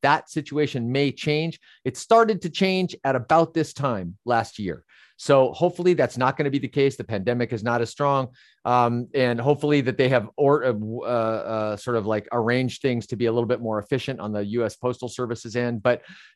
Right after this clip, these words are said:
just in case, if you're worried about it, if you think that there might be delays, go ahead and get your order in now,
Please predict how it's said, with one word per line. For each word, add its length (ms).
just 220
in 100
case, 340
if 140
you're 80
worried 320
about 280
it, 100
if 120
you 60
think 240
that 80
there 100
might 220
be 100
delays, 540
go 60
ahead 140
and 40
get 160
your 100
order 200
in 120
now, 380